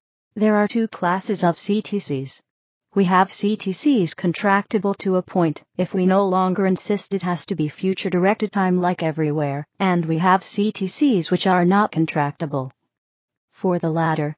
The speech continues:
we can always go to the universal covering space and re-establish causality.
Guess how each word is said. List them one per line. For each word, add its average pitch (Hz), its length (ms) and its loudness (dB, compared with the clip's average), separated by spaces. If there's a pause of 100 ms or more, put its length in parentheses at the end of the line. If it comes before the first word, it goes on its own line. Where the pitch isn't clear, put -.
(100)
we 208 180 2
can 190 300 0
always 185 460 2
go 196 260 2
to 185 80 -4
the 202 140 0
universal 185 720 0
covering 190 480 0
space 147 640 -6 (120)
and 180 240 0
re-establish 180 840 0
causality. 160 840 -2